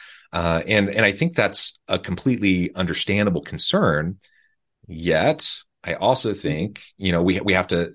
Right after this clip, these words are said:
think about it from the standpoint of increased efficiencies, productivity, and just the, the opportunity for you to unlock your creativity through the, the,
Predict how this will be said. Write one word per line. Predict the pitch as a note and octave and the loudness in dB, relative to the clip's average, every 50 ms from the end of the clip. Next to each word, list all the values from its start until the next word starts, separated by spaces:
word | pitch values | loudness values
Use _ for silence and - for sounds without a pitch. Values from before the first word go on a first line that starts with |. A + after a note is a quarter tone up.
| _ - | _ -4
think | G#2 G2+ - | -4 -2 -2
about | - F2 F2 E2 E2 E2 | 0 2 2 4 4 2
it | E2 - - | 2 -2 -4
from | - G2 F2 E2+ E2 | -6 -4 -2 -2 -2
the | E2 D#2 | -2 -2
standpoint | - - F2 E2+ E2+ E2 - F#2 E2+ E2 D#2+ - - | -2 0 2 0 0 0 -2 -2 0 0 -2 -4 -2
of | - E2 E2 D#2+ D#2+ D#2 - - | 0 2 2 2 2 0 -2 -2
increased | - F#2 F#2 - - - F2+ E2+ E2 - - | -2 -2 -2 -2 0 0 0 2 0 -2 -6
efficiencies, | - - F2+ F2 - F2+ F2 - F2 E2 D#2+ | -4 -4 -2 -2 -2 -2 -2 -2 -2 -2 -4
productivity, | - - - E2+ E2 D#2+ - - - E2+ D#2+ E2+ D#2+ D#2+ D#2 D#2 D2+ - - - - - - - - - | -4 -2 0 0 0 0 -4 -4 -4 -2 -2 0 -2 0 -2 -2 -4 -6 -14 -20 -20 -20 -20 -20 -12 -6
and | - F#2+ | -2 0
just | G2+ F#2+ - - - - | 2 2 2 0 -4 -6
the, | G2 G2 F#2+ F2+ - | 0 0 0 0 0
the | F#2+ G2 F#2+ F#2 F2+ - | -2 0 0 2 2 2
opportunity | - G2+ G#2 - G2 - - A2 G#2 G#2 F#2+ | 2 2 2 2 0 -4 -2 -4 -2 -2 -2
for | - - F#2+ | -2 -2 -2
you | F#2 G2+ G2 | 0 0 0
to | F#2+ - | 0 0
unlock | F2+ F#2+ F#2+ F#2 F2+ F2+ F2+ F2+ - | -2 -2 0 2 2 2 2 0 -2
your | - F2 | -10 -12
creativity | - - - F#2+ E2+ D#2 - - F2+ E2 F2+ G#2+ A#2+ B2 C3 B2+ B2 - - - _ - _ _ - | -10 -4 -2 -2 -2 -2 -2 -4 -2 0 0 2 2 2 0 0 -4 -12 -20 -20 _ -20 _ _ -10
through | - G#2 G#2 G2+ F#2+ F#2 F#2 F#2 F#2 F2+ | -2 2 4 6 6 6 6 4 2 0
the, | F#2 F2+ F#2+ | -2 -4 -4
the, | F2 E2+ - G#2 F#2+ F#2+ F#2 | -4 -2 -2 0 0 0 0